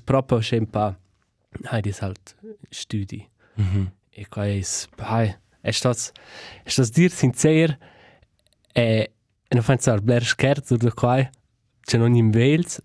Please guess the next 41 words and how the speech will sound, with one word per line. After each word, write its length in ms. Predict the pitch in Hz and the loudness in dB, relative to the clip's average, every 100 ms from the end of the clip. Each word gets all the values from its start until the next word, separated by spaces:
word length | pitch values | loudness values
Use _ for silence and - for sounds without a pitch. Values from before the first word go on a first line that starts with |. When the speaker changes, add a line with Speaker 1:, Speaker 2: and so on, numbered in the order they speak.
| _ | _
Speaker 1:
ma 320 | 113 113 110 - - _ - - - _ _ _ | 0 0 -2 -6 -18 _ -20 -20 -20 _ _ _
è 80 | 117 | -2
fece 300 | 143 135 143 | 0 2 4
mai 120 | 135 | 4
un 100 | 123 | 2
peace 260 | 139 123 | 0 2
of 60 | 120 | 4
mind, 360 | 117 147 170 - | 4 4 0 -2
ci 380 | - 123 - - _ | 0 2 0 -6 _
in, 160 | 120 120 | 0 2
in 100 | 127 | 2
der 120 | 120 | 2
sguardo 420 | 110 110 131 110 107 | 2 2 2 2 2
mia 200 | 113 104 | 2 2
età, 500 | - 131 143 160 - _ _ _ - - _ _ | 0 2 2 0 -4 _ _ _ -20 -20 _ _
e 180 | 135 120 - _ _ _ _ - | -2 -2 -6 _ _ _ _ -2
Cioè, 140 | 143 | 0
penso 340 | 127 139 - 160 | 2 0 2 2
che, 140 | 156 - | 2 0
ok, 200 | - - | -2 0
e 220 | 160 127 | 2 2
non 180 | 135 123 | 4 4
ha 160 | 123 120 120 - | 2 0 -2 0
più 180 | 170 | 2
<laughs> 240 | 165 123 165 | 4 4 4
mega 260 | 147 - | 4 4
lungs 280 | 160 165 139 | 4 4 4
in 80 | 135 | 2
questo 200 | - 123 | 0 -2
pianeta. 480 | - 110 107 101 - - - - | 0 0 2 0 -6 -8 -6 -2
Speaker 2:
<laughs> 240 | - 156 | 0 0
No, 160 | 120 113 | 0 0
beh. 540 | 151 - - 101 90 - | 0 -2 -4 -4 -6 -4
Speaker 1:
<laughs> 0 | - | 0
No, 140 | 156 - - - - - - | 0 0 -10 -8 -8 -8 0
non 0 | |
è 100 | 165 | 2
su 140 | 165 | 4
questo 180 | 160 139 | 2 2
pianeta, 340 | - 143 156 135 | 4 4 4 2
ma, 200 | 127 | 0